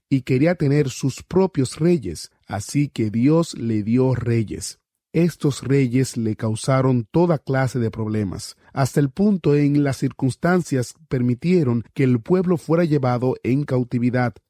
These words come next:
Después de varias cautividades y cuatrocientos años de silencio, este se interrumpe cuando aparecieron Jesús y Juan el Bautista, con el mensaje de que Dios otra vez quería ser rey de ellos.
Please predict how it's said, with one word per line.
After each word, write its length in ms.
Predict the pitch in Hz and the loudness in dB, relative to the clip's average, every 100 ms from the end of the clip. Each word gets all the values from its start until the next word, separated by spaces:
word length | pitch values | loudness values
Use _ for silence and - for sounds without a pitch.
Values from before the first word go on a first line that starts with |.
| _ | _
Después 560 | 139 131 - - 208 208 | -4 -2 -2 0 0 2
de 120 | 147 | 0
varias 340 | 139 156 139 | 2 0 -2
cautividades 840 | - 120 - 110 110 120 117 98 - | -2 -4 -4 -4 -2 0 -2 -4 -8
y 60 | |
cuatrocientos 760 | 101 110 107 104 147 156 120 - | -6 -6 -6 -2 0 0 -2 -6
años 300 | - 135 113 | -2 -2 0
de 100 | 131 | -2
silencio, 680 | 143 127 151 156 - 135 127 _ - | 0 2 2 2 0 -2 -2 _ -2
este 280 | 185 - | 0 0
se 140 | 196 175 | -2 0
interrumpe 640 | 160 143 120 151 180 156 | 0 0 0 2 2 2
cuando 300 | 143 135 131 | 0 0 0
aparecieron 760 | 120 123 113 - 139 147 156 143 | 0 -2 -4 -2 2 2 2 0
Jesús 540 | 127 - 165 190 - | -2 -2 0 0 -2
y 80 | - | -4
Juan 260 | 113 120 120 | 0 0 0
el 80 | |
Bautista, 640 | 117 117 - 120 - 101 98 _ | -2 -4 -2 -2 -2 -8 -8 _
con 160 | - 127 | -2 2
el 80 | 127 | 4
mensaje 480 | 135 127 180 156 156 | 2 0 -2 0 0
de 140 | 135 | 0
que 160 | 135 127 | 0 2
Dios 280 | 156 143 - | 0 0 -2
otra 340 | 208 220 160 | 0 2 2
vez 220 | 135 143 - | 2 2 0
quería 320 | 123 117 135 | -4 0 -2
ser 340 | - 135 117 | 0 -2 -2
rey 200 | 110 127 | 0 0
de 260 | 120 117 113 | 0 0 0
ellos. 380 | 110 - - | -2 -4 -12